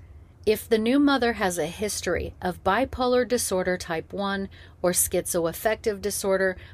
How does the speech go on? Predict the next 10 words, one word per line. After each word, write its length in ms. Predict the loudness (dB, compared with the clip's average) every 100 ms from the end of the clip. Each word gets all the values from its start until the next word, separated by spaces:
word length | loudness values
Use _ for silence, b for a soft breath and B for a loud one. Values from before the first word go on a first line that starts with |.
| B
but 160 | 0
there 160 | 4 4
is 340 | 4 0 -2 -4
no 300 | -2 0 -2
family 440 | -2 -2 0 -2
history 460 | -2 -4 -2 0 2
of 100 | 2
any 380 | 2 2 2 0
of 180 | -4
this, 380 | -4 -4 -6 -10